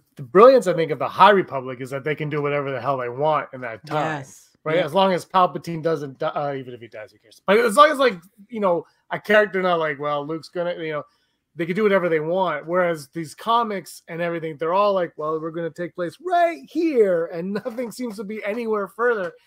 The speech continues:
Speaker 1: So, you know,
Speaker 2: Mm-hmm.
Speaker 1: if, if Brock wants to tell a story there, and then Andrew's like, "Well, I'm gonna tell a story there, and I'm gonna use that." All of a sudden, that's, that could add to the issue. Maybe, maybe some Star Wars storytellers should, or the powers that be, whatever, whoever's making the decision,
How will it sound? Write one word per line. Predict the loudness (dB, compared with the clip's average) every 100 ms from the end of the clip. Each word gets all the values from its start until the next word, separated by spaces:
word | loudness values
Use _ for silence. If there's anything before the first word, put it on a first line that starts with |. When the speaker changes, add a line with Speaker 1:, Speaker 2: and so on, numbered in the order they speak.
| _ _ -8
Speaker 1:
So, | 0 2 0 -4 _
you | -4
know, | 0 2
Speaker 2:
Mm-hmm. | 0 -2 -10
Speaker 1:
if, | -14
if | _
Brock | 2 2 2
wants | -2 -4
to |
tell | -2 0
a | 0
story | 0 0 0
there, | -2 -6
and | -8
then | -4
Andrew's | -2 -2 -4
like, | -10
"Well, | -6 -4
I'm |
gonna | -4 -8
tell | -12
a | -16
story | -16 -16
there, | -16
and | -14
I'm | -12
gonna | -14
use | -14 -8
that." | -6
All | -2 -2
of | -2
a |
sudden, | -4 -6 -4
that's, | -8 -10 -14 -20 _ -20 _
that | -12 -10
could | -10
add | -8 -6 -8
to | -10
the | -10
issue. | -12 -12 -10
Maybe, | -8 -6 -8 -14 _
maybe | -10 -6 -6 -8
some | -10 -12
Star | -12 -6 -4
Wars | -4 -8
storytellers | -4 -6 -4 -8 -10 -10
should, | -12 -14 _ _ _ _
or | -2 -2 -4
the | -8
powers | -2 -2 -2 -4
that | -8
be, | -6 -6
whatever, | -6 -6 -2 -2 -2 -6
whoever's | -4 -2 -2 -2 -8
making | -10 -12
the | -14
decision, | -14 -10 -8 -8 -16